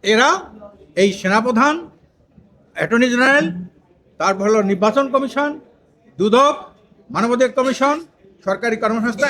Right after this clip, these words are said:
এগুলা নিয়োগ দে-, দেবেন এরা। এটা নিয়ে একটু মতানৈক্য আছে।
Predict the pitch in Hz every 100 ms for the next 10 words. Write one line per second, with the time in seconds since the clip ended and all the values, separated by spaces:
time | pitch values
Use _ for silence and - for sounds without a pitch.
0 | - 214 185 233 269 214 220 196 185 196
1 | - 185 190 202 202 226 185 113 - _
2 | _ _ _ 185 226 240 233 247 202 240
3 | 220 220 247 - 302